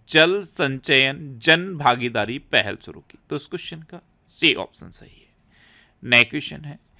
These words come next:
किस देश ने टी ट्वेंटी इंटरनेशनल क्रिकेट इतिहास में पावर प्ले में सबसे बड़ा टोटल बनाया है? तो ये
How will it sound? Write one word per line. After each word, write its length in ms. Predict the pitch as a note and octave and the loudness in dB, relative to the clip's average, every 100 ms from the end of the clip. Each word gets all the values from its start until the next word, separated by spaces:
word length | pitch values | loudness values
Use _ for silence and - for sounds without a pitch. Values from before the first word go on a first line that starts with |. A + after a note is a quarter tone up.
| _ _ _ _ - | _ _ _ _ 2
किस 280 | D#3 D#3+ C#3+ | 2 4 0
देश 280 | E3 E3 | -2 -2
ने 200 | E3 E3+ F3 _ _ | -8 -10 -12 _ _
टी 160 | D#3 E3 | 4 4
ट्वेंटी 380 | E3+ E3+ E3 F3 | 2 -4 -2 -2
इंटरनेशनल 760 | - C#3 D3+ D3 D3+ D3 E3 D#3+ - | -2 -4 -6 -6 -6 -6 -10 -10 -8
क्रिकेट 520 | D3 - E3+ E3+ - | -8 -2 2 2 0
इतिहास 420 | C#3+ - B2 G#2 - | -8 -2 -2 -2 -6
में 160 | F2+ G2+ _ - | -18 -18 _ 2
पावर 280 | D3+ E3+ F#3 | 6 6 2
प्ले 220 | D#3+ C#3 | 0 -2
में 140 | D3+ D#3+ | -2 -8
सबसे 420 | - E3 - F3 | -10 -10 -6 -2
बड़ा 160 | C#3+ | -2
टोटल 280 | A#2+ G#2 F2 | -4 -8 -14
बनाया 280 | E2 E2+ A1+ | -16 -16 -18
है? 160 | G#1+ - _ - - _ _ | -20 -20 _ -20 -20 _ _
तो 60 | C3+ | -10
ये 340 | A#2+ C3+ D3+ | 2 4 4